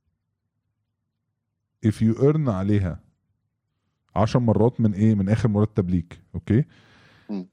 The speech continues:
Speaker 1: اخر مرتب ليك هو بالنسبة لك هو كان اكتر حاجة معيشاك في اللايف ستايل اللي انت ع-، م-، عايزه في نهاية حياتك.
Speaker 2: تمام.
Speaker 1: فانت لو معاك الفلوس دي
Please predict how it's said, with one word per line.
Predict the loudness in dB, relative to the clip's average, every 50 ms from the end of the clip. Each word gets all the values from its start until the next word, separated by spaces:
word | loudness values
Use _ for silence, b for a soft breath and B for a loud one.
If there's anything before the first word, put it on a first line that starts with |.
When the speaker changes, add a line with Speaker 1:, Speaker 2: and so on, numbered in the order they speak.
| _
Speaker 1:
اخر | -4 -2 -2 0
مرتب | 0 0 0 0 0 0 -2 0 0
ليك | 0 0 2 0
هو | 0 2
بالنسبة | 0 0 0 0 0 0 0 0
لك | 0 0 0 0
هو | 0 0
كان | 0 0 -2
اكتر | -2 -2 -2 -2 -4 -4
حاجة | -2 -2 -2 0
معيشاك | 0 0 2 0 0 0 0 -2 -2
في | -2 -2
اللايف | 0 2 2 0 0
ستايل | -2 0 0 0 2 2
اللي | 0 0 -2
انت | -2 0 0 0 0 -2 -4 _ -20
ع-، | -20 -20 -14 -10 -8 -8 -6 -6
م-، | -2 -2 -2 -2 -2 -6 -8 -8 -4
عايزه | -2 2 2 2 2 2 2 0 0 -2 -4 _ _ _ _ _ _ _ _ _ _ _ _ _ _ _ _ _ _ _ _ _ _ _ _ _ _ _
في | -2 0 2
نهاية | 4 4 2 2
حياتك. | 2 0 0 0 0 -2 -4 -8
Speaker 2:
تمام. | -12 -14 -14 -16 -16 _ _ _ _ _ _ _ _ _ _ _ _ _ _ _ _ _
Speaker 1:
فانت | -2 -2 0 2
لو | 2 4 4 4
معاك | 2 2 2 2 2 0 -2 -6 -16 -20 -16 _ -10
الفلوس | -10 -8 -6 -4 -2 -2 -2 -4
دي | -4 -4 -4 -4 -4 -8